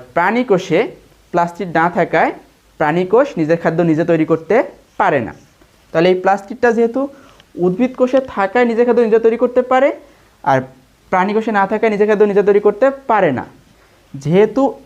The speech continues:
এটা খাদ্য তৈরি করতে পারে প্রা-, উদ্ভিদ কোষে, এইটা জীবজগতের একটা গুরুত্বপূর্ণ অঙ্গ, জীবজগতের একটা গুরুত্বপূর্ণ অথবা অন্যতম অঙ্গ প্লাস্টিড। কারণ এটা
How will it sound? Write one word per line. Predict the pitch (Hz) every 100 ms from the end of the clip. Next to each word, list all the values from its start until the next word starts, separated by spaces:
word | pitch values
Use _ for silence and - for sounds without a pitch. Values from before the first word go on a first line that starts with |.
| - 165
এটা | 202 202 - _ _ -
খাদ্য | - 196 196 196 294 240
তৈরি | 185 160
করতে | 143 - 127
পারে | 117 139 240 -
প্রা-, | 160 139
উদ্ভিদ | 156 143 151 143
কোষে, | 120 202 330 - _ _ _ _ _ _ - 170
এইটা | 180 165 147 269 - - 135 160
জীবজগতের | 208 185 220 214 233 254 254 - - 147
একটা | 151 220 247 -
গুরুত্বপূর্ণ | 180 214 214 240 208 202 139
অঙ্গ, | 113 76 - _ _ _ _ _ _ - 131 151 151
জীবজগতের | 175 175 202 202 214 254 269 -
একটা | 156 175 151
গুরুত্বপূর্ণ | 170 175 214 214 226 247 -
অথবা | 170 208 330 - - - - - 165
অন্যতম | 170 208 220 226 220 202
অঙ্গ | 196 262 330 - -
প্লাস্টিড। | 180 170 - - 117 - _ _ - -
কারণ | 196 156 135 247 - _ _ _ _ _ _ _ _ _ -
এটা | 175